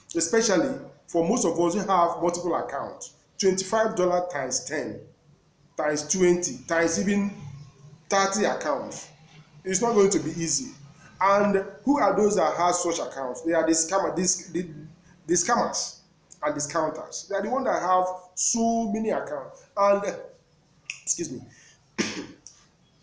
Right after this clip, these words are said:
others too who have accounts, multiple accounts, with good mind. Yes, they wanted to help, even for their families they created. And they're the one managing those accounts all by themselves,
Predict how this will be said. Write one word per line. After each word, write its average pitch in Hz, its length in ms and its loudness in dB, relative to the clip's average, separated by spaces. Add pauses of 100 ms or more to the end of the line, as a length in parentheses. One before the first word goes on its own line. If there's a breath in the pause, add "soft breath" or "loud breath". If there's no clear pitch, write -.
(760)
others 202 420 2
too 175 140 0
who 220 100 -2
have 180 320 0 (420)
accounts, 107 720 -14 (260)
multiple 156 320 -4
accounts, 117 420 -12 (300)
with 208 340 2
good 262 340 4
mind. 185 600 2 (460)
Yes, 190 200 0
they 185 80 2
wanted 233 300 2
to 190 100 0 (100)
help, 233 280 0 (420)
even 233 360 2 (200)
for 185 120 0
their 180 160 4
families 202 600 2
they 165 140 0
created. 208 580 -2 (1000)
And 170 100 -2
they're 185 100 2
the 180 80 2
one 220 240 0
managing 202 480 -2
those 175 160 2
accounts - 600 -4
all 147 100 -10
by 104 120 -10
themselves, - 560 -12